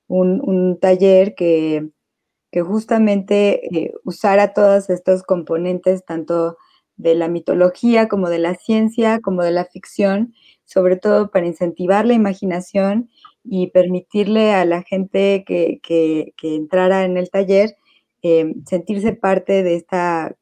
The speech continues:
creación de un futuro, aunque sea ficticio, ¿no? Que creo que es, es muy importante.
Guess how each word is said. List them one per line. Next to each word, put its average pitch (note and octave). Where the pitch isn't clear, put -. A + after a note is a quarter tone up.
creación F#3
de F#3
un F3+
futuro, G#3+
aunque F3+
sea F3
ficticio, F#3
¿no? A3
Que E3
creo F3+
que F3+
es, E3+
es -
muy F#3
importante. E3